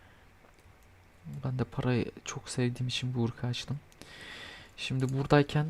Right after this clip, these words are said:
size öncelikle söylemem gereken bir şey var. Metfunlarla savaşıyorsanız bence sinsiliğinizi kasın ki beleş seviye yani, ok atın uzaktan. Şurada yatıyor mesela bir tanesi. Sinsilik sonucu iki kat hasar verdim. O yüzden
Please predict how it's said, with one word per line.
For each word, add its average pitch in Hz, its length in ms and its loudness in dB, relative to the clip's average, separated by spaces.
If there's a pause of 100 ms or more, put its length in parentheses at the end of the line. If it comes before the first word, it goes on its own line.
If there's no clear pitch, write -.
size 127 320 0
öncelikle 135 500 0
söylemem 131 440 -2
gereken 127 440 0
bir - 40 -2
şey - 160 2
var. 123 100 4
Metfunlarla 135 580 4
savaşıyorsanız 123 800 2
bence 123 220 4
sinsiliğinizi 123 840 2
kasın 131 440 2
ki 135 200 -4 (840)
beleş 139 320 6
seviye 135 340 6
yani, 113 240 4
ok - 220 0
atın 117 220 0
uzaktan. 110 420 0 (760)
Şurada 139 280 8
yatıyor 135 300 8
mesela 110 240 2
bir 110 60 -2
tanesi. 113 540 2 (360)
Sinsilik - 640 2
sonucu 131 300 0
iki - 140 -8
kat - 180 2
hasar 123 320 2
verdim. 110 300 4
O 123 60 2
yüzden 135 240 0